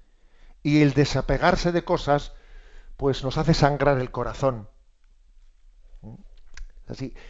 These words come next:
en el cielo sí, en el cielo tendremos la capacidad de que amar en plenitud, no, vamos, sea incompatible con el sufrimiento, pero aquí amar en plenitud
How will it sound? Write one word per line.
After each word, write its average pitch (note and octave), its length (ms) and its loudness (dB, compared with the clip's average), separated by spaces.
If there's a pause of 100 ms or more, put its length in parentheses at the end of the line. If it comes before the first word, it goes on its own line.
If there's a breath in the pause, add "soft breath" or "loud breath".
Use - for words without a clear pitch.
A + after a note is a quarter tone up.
(100)
en C#3 140 4
el C#3+ 120 2
cielo F3+ 320 2
sí, F3 160 2
en E3+ 60 4
el C#3+ 100 0
cielo E3 240 2
tendremos D#3+ 380 2
la D3+ 100 2
capacidad D3 460 0
de D3+ 100 2
que C#3+ 200 2 (360 loud breath)
amar D3+ 360 6
en E3 180 4
plenitud, D#3+ 580 0 (460 soft breath)
no, C#3 460 -4
vamos, C#3+ 400 -2
sea D3+ 200 2
incompatible D#3 800 4
con C#3+ 180 2
el C3 60 -2
sufrimiento, C#3+ 880 0
pero D3 180 4
aquí G3+ 400 0 (140)
amar D3 340 2
en F#3 140 2
plenitud D#3+ 520 -2